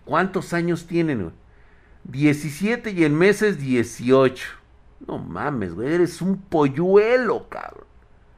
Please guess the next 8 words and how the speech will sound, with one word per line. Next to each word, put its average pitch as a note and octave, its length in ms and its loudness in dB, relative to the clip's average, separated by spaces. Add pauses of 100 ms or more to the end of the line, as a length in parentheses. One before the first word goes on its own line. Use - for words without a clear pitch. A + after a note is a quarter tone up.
(580)
<laughs> - 220 -8
El G#3 420 8
hiperperibichu F#3+ 1160 6
ya E3+ 180 6
está F3+ 340 2
tosidoso D#3+ 720 -2
ahí, D3 160 2
güey. C#3 260 -2